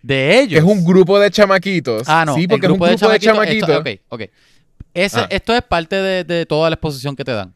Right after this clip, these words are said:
Speaker 1: La
Speaker 2: Sí.
Speaker 1: niña es la nena principal después de Nicolas Cage. Ella es sobreviviente de algo que pasó con, lo, con las marionetas estas. Ella crece y ahora, como ella sabe que esto es sitio endemoniado,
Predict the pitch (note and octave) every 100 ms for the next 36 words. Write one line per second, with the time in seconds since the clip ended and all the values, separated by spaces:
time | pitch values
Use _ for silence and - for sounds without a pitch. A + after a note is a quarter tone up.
0 | _ _ _ _ _ - B2+ C#3 G3 A3+
1 | F3 C3+ C3+ _ _ _ _ _ - D3
2 | D#3+ - - C3 B2+ B2+ D#3+ F3+ F#3 F#3
3 | F3 F3 F3 F3+ F3 E3+ E3+ - G#3 G3+
4 | - - D#3+ E3 F3+ E3+ _ _ - C#3+
5 | - F3 F#3 F#3 G#3+ A3 - D#3 D3 _
6 | B2 B2+ B2+ D#3 D#3+ D#3+ D#3 C#3+ C#3+ C#3+
7 | C#3 C3+ - C3+ B2 A#2+ A2+ B2 C3 B2+
8 | B2 A#2 A2+ G#2 - _ _ _ _ _
9 | _ - B2+ C3 E3+ F#3 C#3+ C3 _ _
10 | A#2+ A#2 B2+ D3 C#3 A#2+ B2+ D3 - D#3+
11 | D#3+ D3 C#3+ - D3 C#3+ D#3 D3+ D3 C3+
12 | D3 D3+ F3 D#3+ B2+